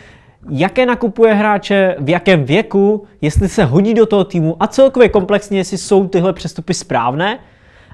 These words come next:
A v neposlední řadě se podíváme i na náš nový časopis,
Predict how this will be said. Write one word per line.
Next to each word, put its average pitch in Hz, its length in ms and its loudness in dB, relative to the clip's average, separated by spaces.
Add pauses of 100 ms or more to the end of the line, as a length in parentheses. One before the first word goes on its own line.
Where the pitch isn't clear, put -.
(120)
A 180 420 4
v 143 140 -2
neposlední 196 640 0
řadě 175 300 0
se 170 160 -4
podíváme 160 720 0
i 156 140 -2
na 147 180 0
náš 143 320 -2
nový 185 240 2
časopis, 185 680 -2